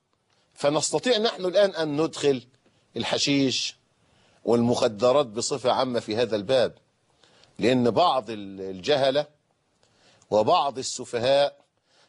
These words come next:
يقول إن الحشيشة نبتة خلقها الله، وطالما إنه نبات خلقه الله فلا ينبغي لأحد أن يقول عنه أنه حرام،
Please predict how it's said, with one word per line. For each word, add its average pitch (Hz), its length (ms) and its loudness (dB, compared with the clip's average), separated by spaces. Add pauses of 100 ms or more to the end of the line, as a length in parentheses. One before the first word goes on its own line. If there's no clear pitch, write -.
يقول 190 340 2
إن 151 220 -2
الحشيشة 135 760 -2
نبتة 165 480 0
خلقها 151 460 0
الله، 165 360 2 (920)
وطالما 208 560 2
إنه 185 220 0
نبات 165 520 4
خلقه 151 640 2
الله 120 360 2 (840)
فلا 214 460 2
ينبغي 175 380 0
لأحد 170 340 0
أن 151 220 -4
يقول 160 240 0
عنه 165 300 2
أنه 165 240 0
حرام، 160 440 4